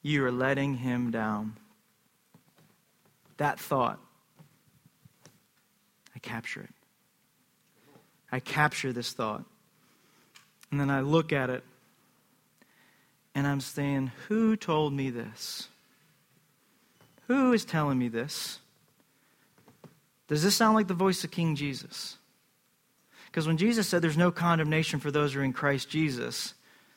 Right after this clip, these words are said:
it sounds a lot like condemnation. You know what? I don't think this is truth.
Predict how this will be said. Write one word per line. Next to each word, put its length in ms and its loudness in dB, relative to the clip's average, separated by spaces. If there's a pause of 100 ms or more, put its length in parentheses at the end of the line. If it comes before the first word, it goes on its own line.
(120)
it 40 -12
sounds 240 4
a 60 4
lot 260 6
like 180 -2
condemnation. 800 0 (2250)
You 80 2
know 100 6
what? 140 4
I 100 0
don't 140 2
think 140 -2
this 160 -6
is 120 -8
truth. 440 -6